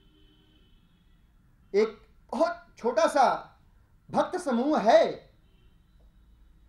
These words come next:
जो इस बात को झुठलाने की कोशिश कर रहा है। और उनके लिए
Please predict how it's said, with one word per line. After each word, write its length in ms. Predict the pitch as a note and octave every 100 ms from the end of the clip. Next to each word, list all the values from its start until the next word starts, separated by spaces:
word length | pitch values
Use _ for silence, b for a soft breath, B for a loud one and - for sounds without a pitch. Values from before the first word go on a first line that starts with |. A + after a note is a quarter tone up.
| _ _ _ _ _ -
जो 80 | F#3
इस 60 |
बात 300 | E3+ G3+ A#3+
को 80 | B3
झुठलाने 440 | A3+ G#3+ A3 A3 B3
की 80 |
कोशिश 400 | B3+ C#4 B3 F4
कर 160 | - G#3+
रहा 240 | E3+ D#3
है। 160 | C3 C3+ _ _ _ _ _ _ _ - _ _ - _ _ _ _ _ -
और 120 | F3
उनके 180 | G#3+ C4
लिए 520 | B3+ C4+ B3 -